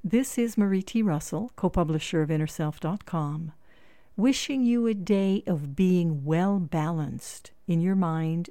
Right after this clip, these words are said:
and relationships, today and every day.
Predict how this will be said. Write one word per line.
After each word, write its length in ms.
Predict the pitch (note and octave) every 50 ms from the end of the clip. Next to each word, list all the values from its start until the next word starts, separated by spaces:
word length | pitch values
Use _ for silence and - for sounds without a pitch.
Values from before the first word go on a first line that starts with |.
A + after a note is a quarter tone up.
| -
and 240 | - F3 G3+ A3+ A3
relationships, 1000 | A#3 A3 G#3+ G#3 A3 G#3 - - A3+ G3 - - - - - - - - - - - - - - - - -
today 480 | - - F#3 D3+ E3 D3+ D#3+ E3 E3+ E3+ - - - - -
and 400 | - F3+ F3 F3 F3+ F3+ F3+ - - -
every 300 | F#3+ F3 D3+ D#3+ D3 C3+
day. 320 | C#3 - - - E3 -